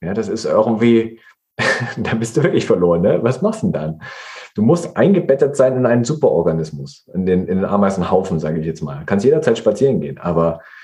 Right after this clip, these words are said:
schlussendlich brauchst du ein Projekt, ähm, woran du, wo du eingebettet bist, wo du eine klare Funktion hast. Und da kommt das Thema Co-Kreation halt noch, noch in, ins Spiel, was ich ganz gerne noch erwähnen wollte, weil das ist das halt, was wir in unseren Kreisen, ähm,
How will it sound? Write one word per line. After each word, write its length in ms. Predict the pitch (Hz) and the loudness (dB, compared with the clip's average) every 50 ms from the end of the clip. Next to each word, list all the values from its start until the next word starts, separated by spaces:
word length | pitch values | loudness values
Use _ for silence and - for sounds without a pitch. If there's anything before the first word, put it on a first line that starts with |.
| - _ _ | -20 _ _
schlussendlich 360 | - 90 - 101 110 113 110 98 98 | -8 -2 0 2 2 2 2 0 2
brauchst 240 | - 101 120 123 - | 2 2 2 4 2
du 60 | 127 | 2
ein 120 | 117 113 | 2 2
Projekt, 560 | 110 - - 107 107 117 - - - - - - | 0 2 4 4 6 4 4 0 -4 -12 -10 -2
ähm, 480 | 85 95 101 101 98 101 101 101 101 98 101 | 0 2 4 4 6 6 4 4 4 2 2
woran 300 | 101 98 101 104 104 104 | 2 4 4 2 2 2
du, 300 | 104 104 101 98 - 82 | 0 0 0 0 -2 -4
wo 160 | 95 101 101 98 | -4 -2 0 2
du 120 | 101 101 | 2 0
eingebettet 560 | - 104 113 117 113 98 - 92 98 90 82 | 2 4 4 4 4 4 2 2 2 2 0
bist, 180 | - 92 - - | -2 -6 -6 -4
wo 40 | 87 | -4
du 60 | 92 | -2
eine 120 | 90 90 | -2 -2
klare 300 | 87 - 95 95 95 92 | 0 0 0 0 0 0
Funktion 500 | - 90 85 - - 92 92 98 95 80 | -2 -2 -4 -4 0 0 0 0 0 -2
hast. 220 | 71 - - _ _ _ _ - - - - - - - - | -6 -12 -16 _ _ _ _ -20 -20 -20 -20 -20 -20 -14 -6
Und 140 | 160 170 | -4 0
da 140 | 170 110 147 | 0 2 2
kommt 200 | 165 - 175 170 | 2 0 0 2
das 120 | 156 135 - | 0 0 2
Thema 240 | - 202 135 127 | 0 2 2 2
Co-Kreation 720 | - - - 151 165 - - - 76 78 78 - - 85 80 | 0 2 2 2 2 2 2 2 2 2 0 -2 -2 0 0
halt 180 | 80 78 78 80 | 0 -2 -2 0
noch, 360 | 82 80 78 - - - - | -2 -2 -2 -4 -8 -14 -8
noch 220 | - 87 85 82 - | -4 -4 -4 -2 -2
in, 240 | 69 87 85 80 78 | -2 0 0 0 -2
ins 240 | 78 - 85 82 - | -4 -4 -6 -6 -6
Spiel, 260 | - - - 92 98 | -6 -4 0 2 2
was 140 | 98 95 95 | 2 2 -2
ich 120 | 90 87 | -4 -2
ganz 280 | - 92 90 90 87 - | 0 2 2 0 -2 -2
gerne 200 | - 98 95 92 | -2 0 0 2
noch 140 | 92 87 90 | 0 0 0
erwähnen 440 | 85 80 87 107 117 104 82 69 | 2 4 4 4 4 2 0 0
wollte, 300 | 71 78 78 78 - 73 | -2 -2 -2 -4 -4 -4
weil 340 | 78 82 85 85 85 82 - _ _ _ _ _ _ _ _ _ _ _ _ _ _ _ _ _ _ _ _ _ - | -2 0 2 2 0 -2 -6 _ _ _ _ _ _ _ _ _ _ _ _ _ _ _ _ _ _ _ _ _ -8
das 140 | 95 92 90 | -8 -6 -6
ist 160 | 98 - - | -6 -2 0
das 220 | 110 131 131 - | 0 0 0 0
halt, 160 | 135 120 101 | -2 0 0
was 260 | 113 110 107 - 85 87 | 0 -2 -2 -2 -4 -2
wir 200 | 104 127 165 143 | 2 2 2 4
in 80 | 120 | 2
unseren 280 | 113 117 117 123 113 101 | 0 0 0 0 0 0
Kreisen, 600 | - 101 101 110 117 117 127 120 117 120 120 113 - | 0 2 2 2 2 2 2 0 2 2 0 -2 -2
ähm, 600 | - 101 104 104 104 104 101 101 98 80 - - | 0 2 4 4 4 4 2 0 -2 -4 -10 -18